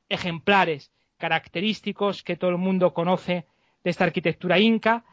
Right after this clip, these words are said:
que es el famoso Machu Picchu, que significa montaña vieja. Yo tuve la oportunidad de visitarlo en el año mil novecientos noventa y tres. Era realmente un jovencito, pero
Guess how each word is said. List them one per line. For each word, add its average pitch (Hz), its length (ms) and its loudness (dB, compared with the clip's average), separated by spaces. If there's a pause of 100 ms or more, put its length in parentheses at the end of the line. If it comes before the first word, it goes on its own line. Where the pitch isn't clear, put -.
(220)
que 190 80 0
es 175 80 -4
el 180 120 4
famoso 175 640 0 (140)
Machu 175 400 -2
Picchu, 247 440 -2 (560)
que 151 560 0
significa 170 800 -2 (300)
montaña 170 560 0
vieja. 254 460 -2 (280)
Yo 180 160 -6
tuve 202 180 2
la 190 100 6
oportunidad 180 720 0 (380)
de 170 140 -6
visitarlo 202 640 0
en 175 60 -12
el 165 100 -8
año 175 200 -6
mil 175 140 -6
novecientos 170 440 -6
noventa 170 300 -4
y 165 60 -4
tres. 214 340 2 (340)
Era 170 440 4 (320)
realmente 175 640 -2
un 165 300 -4
jovencito, 175 760 0
pero 151 360 -2